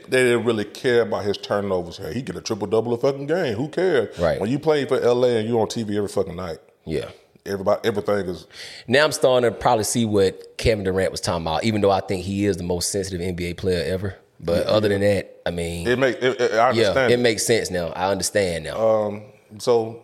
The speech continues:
Speaker 1: M V P v-, choice, G Downs going with, uh, Embiid. We're not saying that we against the choices that each other making.
Speaker 2: Yeah.
Speaker 1: If he win, I win, it don't matter. We just saying, you going with Embiid?
Speaker 2: Yeah.
Speaker 1: I'ma take Giannis. We'll see what happens,
Speaker 2: Mm-hmm.
Speaker 1: man.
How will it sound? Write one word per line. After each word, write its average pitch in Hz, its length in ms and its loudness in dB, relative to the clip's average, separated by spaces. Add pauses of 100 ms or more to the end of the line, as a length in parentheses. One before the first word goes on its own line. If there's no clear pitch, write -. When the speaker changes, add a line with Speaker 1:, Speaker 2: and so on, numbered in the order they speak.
(140)
Speaker 1:
M 117 180 -2
V 123 80 -4
P 127 400 -6
v-, 104 220 -16
choice, 135 400 0 (880)
G 107 220 -6
Downs 110 420 0
going 110 400 0
with, 110 180 2
uh, 107 540 2 (260)
Embiid. 113 460 -4
We're 117 100 -2
not 131 220 2
saying 131 340 2
that 113 140 4
we 113 180 0
against 110 380 0
the 113 60 -2
choices 110 420 0
that 101 400 0
each 113 180 -2
other 101 160 2
making. 98 320 -2
Speaker 2:
Yeah. 65 60 -8 (440)
Speaker 1:
If 82 320 -10
he 120 120 2
win, 113 300 2
I 107 160 6
win, 107 240 0
it 104 40 -2
don't 104 180 2
matter. 104 240 2
We 104 200 -6
just 101 220 0
saying, 104 400 -4
you 104 80 -8
going 110 180 4
with 107 100 2
Embiid? 120 600 0
Speaker 2:
Yeah. 87 180 -4 (140)
Speaker 1:
I'ma 95 200 0
take 98 280 0
Giannis. 123 420 2
We'll 101 220 0
see - 140 -6
what 98 180 0
happens, 110 360 0
Speaker 2:
Mm-hmm. 92 100 -8
Speaker 1:
man. 101 380 -4